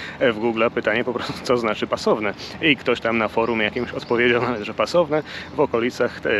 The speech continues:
Kociewia, czy na Kujawach, czy na Pomorzu, e, może znaczyć, że ktoś ma odliczone akurat <laughs> pieniądze, więc widzicie, nawet we własnym języku można się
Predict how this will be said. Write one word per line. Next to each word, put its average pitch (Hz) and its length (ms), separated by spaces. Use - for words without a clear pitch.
Kociewia, 156 500
czy - 160
na 101 100
Kujawach, 147 480
czy 110 240
na 107 140
Pomorzu, 143 420
e, 135 120
może 123 340
znaczyć, 110 380
że 104 200
ktoś 104 220
ma 104 160
odliczone 110 520
akurat - 440
<laughs> - 120
pieniądze, 120 360
więc 185 280
widzicie, 156 580
nawet 135 460
we 117 200
własnym 120 420
języku 104 420
można 117 480
się 113 240